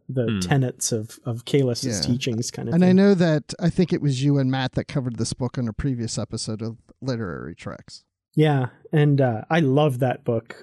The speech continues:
Speaker 1: um, partially because, you know, Keith finally <laughs> is, Keith DeCandido finally, during the, the huge drought we've had of him not writing Star Trek novels. So, uh, but it's, it's very good. So I do recommend it for sure.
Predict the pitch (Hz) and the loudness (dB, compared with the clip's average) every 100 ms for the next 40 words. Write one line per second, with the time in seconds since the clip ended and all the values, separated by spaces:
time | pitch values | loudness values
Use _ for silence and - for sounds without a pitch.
0 | - 131 120 113 120 - _ _ _ _ | -2 0 0 -2 -4 -10 _ _ _ _
1 | _ _ _ 196 208 - 139 127 131 143 | _ _ _ 0 2 4 4 2 2 2
2 | 123 117 - - 143 120 113 - 143 - | 2 0 -4 0 0 0 -2 0 0 0
3 | 139 131 123 135 - - - 175 143 - | 0 2 2 2 0 -4 0 0 0 -2
4 | - _ - 165 156 156 233 247 165 135 | -6 _ 0 0 2 0 2 4 4 2
5 | 127 143 135 131 123 131 135 131 127 120 | 2 2 2 2 2 2 2 2 0 0
6 | 127 131 127 139 120 - 143 135 143 131 | -2 -2 0 0 0 0 0 0 2 0
7 | 139 127 127 120 139 135 127 - 135 123 | 0 0 0 0 0 2 0 0 0 2
8 | 123 - 143 151 143 135 113 113 110 - | 0 0 0 0 -2 -2 -4 -4 -6 -8
9 | - - 110 - - - _ _ _ - | -8 -8 -8 -14 -20 -20 _ _ _ -6
10 | 113 104 101 151 135 160 - 170 147 156 | -4 -6 0 0 4 2 2 0 2 4
11 | 180 160 143 131 117 156 127 143 151 135 | 4 4 4 2 2 2 4 4 2 2
12 | 123 123 120 - - 113 120 110 | 2 2 0 -4 -10 -8 -6 -6